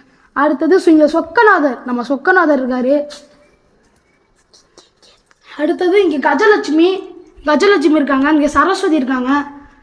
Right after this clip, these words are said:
அது இங்க வாயுலிங்கம். அடுத்தது இங்க ஐயனார் இருக்காரு.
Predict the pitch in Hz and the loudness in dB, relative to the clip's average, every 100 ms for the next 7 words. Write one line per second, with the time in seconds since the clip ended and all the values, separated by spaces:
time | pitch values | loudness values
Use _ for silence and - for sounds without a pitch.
0 | _ _ _ - - - - 277 294 269 | _ _ _ -20 -20 -20 -6 -2 0 2
1 | 285 262 349 381 330 294 277 285 285 - | 2 2 4 4 4 4 2 0 0 -10
2 | - - - _ _ _ - - - - | -16 -20 -20 _ _ _ -20 -16 -16 -18
3 | - - _ - 285 370 370 349 262 285 | -20 -20 _ -8 -6 -4 -2 0 0 0
4 | 427 415 359 311 277 262 247 233 269 254 | 2 2 2 2 0 -2 -4 -6 -4 -2